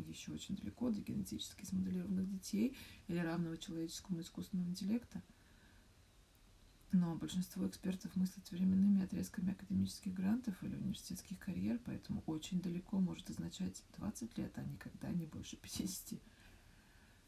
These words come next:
Я прекрасно помню тот день, когда познакомился с интернетом. Это было в девяносто третьем году, когда я еще учился в школе. Мы с друзьями отправились к нашему приятелю Идо, ныне специалисту по информатике.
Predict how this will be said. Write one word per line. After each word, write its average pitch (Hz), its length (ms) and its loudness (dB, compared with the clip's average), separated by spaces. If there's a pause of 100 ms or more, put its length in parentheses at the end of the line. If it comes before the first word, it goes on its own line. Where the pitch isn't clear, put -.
(180)
Я - 60 -10
прекрасно 202 460 0
помню 196 440 4
тот - 180 -6 (240)
день, 185 300 6
когда 160 260 0
познакомился 170 680 0
с - 120 -6
интернетом. 180 600 2
Это - 140 -4
было 147 220 -4
в 143 80 -6
девяносто 202 340 -2
третьем 226 340 4
году, 180 280 2
когда - 260 -6
я 151 140 -2
еще - 240 -6
учился - 340 -8
в - 60 -14
школе. - 400 0 (580)
Мы - 160 0
с - 40 -6
друзьями 214 540 6
отправились 147 440 -2
к - 80 -8
нашему 175 320 -2
приятелю 185 600 -2
Идо, 165 420 2 (440)
ныне 185 400 10
специалисту - 680 -6
по - 180 -4
информатике. - 720 -2